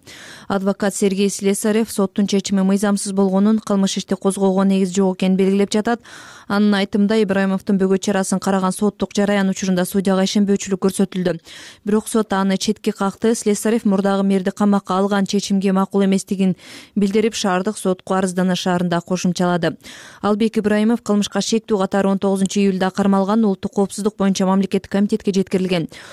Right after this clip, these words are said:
О К М Кнын маалыматына караганда, Ибраимов Дастан ишканасынын жетекчиси болуп турганда, эки жүз жетимиш, э, жетимиш миң доллар өлчөмдө мыйзамсыз сый акы алган. Ысык көлдөгү Күнөстүү Жээк пенсион-, пансионатын сатууда мамлекетке жүз элүү эки миллион сомдук зыян келтирген жана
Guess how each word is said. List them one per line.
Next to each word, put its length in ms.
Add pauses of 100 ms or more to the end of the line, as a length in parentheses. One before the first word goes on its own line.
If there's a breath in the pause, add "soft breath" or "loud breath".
(120)
О 80
К 140
М 100
Кнын 260
маалыматына 500
караганда, 540
Ибраимов 460
Дастан 380
ишканасынын 580
жетекчиси 500
болуп 260
турганда, 440 (320 loud breath)
эки 240
жүз 160
жетимиш, 400 (220)
э, 120
жетимиш 540
миң 180
доллар 340
өлчөмдө 400
мыйзамсыз 460
сый 220
акы 260
алган. 280
Ысык 260
көлдөгү 400 (400 loud breath)
Күнөстүү 480
Жээк 240
пенсион-, 520
пансионатын 640
сатууда 520
мамлекетке 540
жүз 260
элүү 300
эки 100
миллион 300
сомдук 340
зыян 320
келтирген 420
жана 280